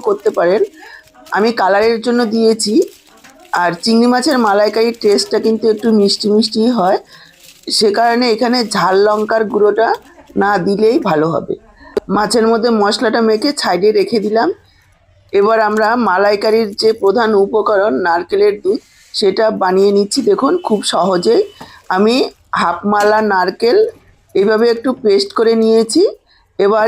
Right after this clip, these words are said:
এর মধ্যে দিয়ে দিলাম প্রায় এক কাপ পরিমাণ গরম জল। গরম জল দেওয়ার পর খুব ভালোভাবে মিশিয়ে নেব। নারকেলের দুধ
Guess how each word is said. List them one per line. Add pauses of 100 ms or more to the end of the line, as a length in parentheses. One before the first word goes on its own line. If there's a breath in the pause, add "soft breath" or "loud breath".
(100)
এর
মধ্যে (120)
দিয়ে
দিলাম (760)
প্রায় (200)
এক
কাপ (100)
পরিমাণ (180)
গরম (120)
জল। (680)
গরম
জল (100)
দেওয়ার
পর (120)
খুব (120)
ভালোভাবে (140)
মিশিয়ে
নেব। (560 loud breath)
নারকেলের
দুধ